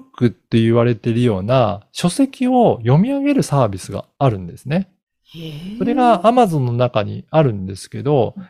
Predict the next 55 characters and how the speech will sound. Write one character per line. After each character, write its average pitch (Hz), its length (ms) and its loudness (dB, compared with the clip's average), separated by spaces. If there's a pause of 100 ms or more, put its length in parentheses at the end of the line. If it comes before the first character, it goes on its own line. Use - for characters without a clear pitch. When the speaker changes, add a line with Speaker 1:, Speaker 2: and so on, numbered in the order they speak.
(120)
Speaker 1:
実 160 360 -2
は 196 360 6
そ - 200 -10
こ 214 180 -2
と 135 580 2
こ 131 100 -4
の 117 100 -2
ポ - 160 -4
ッ - 120 -8
ド 139 120 0
キ 151 80 2
ャ - 40 0
ス - 60 -10
ト - 120 -8
っ - 60 -20
て 110 360 -4 (240)
番 190 320 0
組 208 180 0
に 202 160 2
よ 196 120 2
っ - 20 -2
て 175 200 -4
は 98 160 2
連 127 300 2
動 139 180 2
し - 100 -8
て 127 100 -2
る 120 80 -2
の 87 140 -6
で、 95 340 -6 (440)
こ 143 60 0
の、 131 320 2 (640)
え 127 260 2
ー、 - 20 -8
Audible 208 420 4
の 117 100 0
サ 143 200 2
ー - 20 4
ビ 113 100 0
ス 113 100 -6
を 104 100 -4
よ 175 160 2
く - 120 -6
使 - 240 -6
っ - 100 -4
て - 200 -6
る 208 80 0
人 220 160 -4
に 175 100 4
と 170 140 0
っ 156 40 -4
て 143 180 0
み 135 100 2
れ 107 120 0
ば、 117 460 0